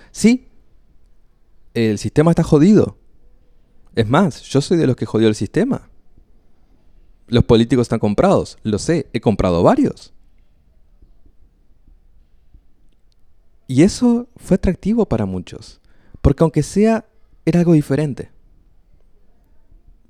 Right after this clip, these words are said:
Y por lo menos estaba admitiendo la realidad de que Estados Unidos no es perfecto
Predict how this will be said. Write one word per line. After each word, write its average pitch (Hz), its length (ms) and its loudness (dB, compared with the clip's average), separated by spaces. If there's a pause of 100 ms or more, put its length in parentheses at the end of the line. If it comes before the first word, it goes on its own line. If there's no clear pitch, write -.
(680)
Y 156 120 -2
por 160 180 2
lo 156 120 4
menos 185 280 2
estaba 170 200 2
admitiendo 160 420 0
la 143 60 2
realidad 123 360 2
de 156 80 0
que 135 80 -6
Estados 139 320 -4
Unidos 127 260 -4
no 123 80 -4
es 131 60 -4
perfecto - 560 -6